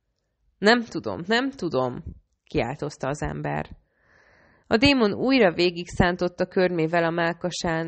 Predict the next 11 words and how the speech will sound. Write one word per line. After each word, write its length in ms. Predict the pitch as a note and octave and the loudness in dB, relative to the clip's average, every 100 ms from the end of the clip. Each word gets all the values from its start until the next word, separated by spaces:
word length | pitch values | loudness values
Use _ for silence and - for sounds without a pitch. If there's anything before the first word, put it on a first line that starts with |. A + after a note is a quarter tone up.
| F3 | -8
mindenütt 580 | F#3+ A#3+ B3+ F#3 C3+ D3+ | -6 -4 -2 -4 -4 -10
folyt 320 | - - - | -8 -6 -4
a 80 | C#3+ | -4
vér. 520 | D3 C3 C#3 - - _ _ _ _ _ _ _ _ _ _ _ | -4 -4 -6 -6 -10 _ _ _ _ _ _ _ _ _ _ _
"Ne 300 | - E3 F3 | -6 0 2
reszkes, 580 | F3+ D#3+ - - D3 - - | 4 0 -4 -6 -6 -6 -8
te 100 | C#3 | -8
gyáva 520 | D3+ E3 C#3+ C3+ C3+ | -4 0 0 -2 -6
féreg! 800 | - - C#3+ - G#1+ - _ _ _ _ _ _ | -8 -8 -6 -6 -8 -10 _ _ _ _ _ _
Figyelj, 680 | _ - F3+ - - G1+ - - - - _ | _ -2 2 4 2 -2 -10 -12 -12 -16 _
élvezd!" 960 | D#3+ F3 D#3+ D3+ - - - - - | 2 4 4 0 -8 -10 -14 -18 -20